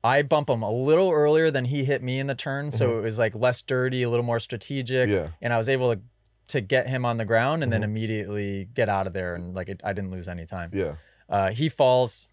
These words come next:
Speaker 1: I do a fist pump <laughs> over the next jump. The crowd goes crazy.
Speaker 2: <laughs>
Speaker 1: He then waits.
Speaker 2: Oh.
Speaker 1: And I, I'm in second now or
Speaker 2: Mm-hmm.
Speaker 1: third, so
Speaker 2: Mm-hmm.
Speaker 1: I'm,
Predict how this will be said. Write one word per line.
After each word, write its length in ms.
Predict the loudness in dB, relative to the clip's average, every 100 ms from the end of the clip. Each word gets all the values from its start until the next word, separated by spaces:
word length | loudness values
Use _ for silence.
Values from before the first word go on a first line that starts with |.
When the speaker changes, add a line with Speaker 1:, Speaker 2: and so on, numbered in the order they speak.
| _
Speaker 1:
I 80 | -4
do 100 | -2
a 40 | -2
fist 280 | -4 -4
pump 260 | -4 -6 0
<laughs> 560 | 2 4 2 2 2 2
over 200 | 4 4
the 80 | 4
next 300 | 2 2 0
jump. 300 | 0 0 -4
The 80 | 2
crowd 260 | 2 4
goes 220 | 4 2
crazy. 480 | 2 0 2 -2 -4 -2
Speaker 2:
<laughs> 20 | -2 -2 -6 -20 -20 _ _ _ _
Speaker 1:
He 280 | -8 0 4
then 240 | 4 2 0
waits. 420 | -2 -2 -8 -4
Speaker 2:
Oh. 1400 | 4 8 8 8 6 4 4 4 6 6 4 2 0 0 2
Speaker 1:
And 340 | 4 4 2
I, 300 | 2 2 0 -6 -20 _ -6
I'm 200 | -2 -2
in 80 | 2
second 340 | 2 2 -4
now 220 | -6 -6
or 60 | -2
Speaker 2:
Mm-hmm. 100 | 2
Speaker 1:
third, 380 | 4 2 0 -2
so 200 | 0 2
Speaker 2:
Mm-hmm. 100 | 2
Speaker 1:
I'm, 460 | 0 0 -2 -6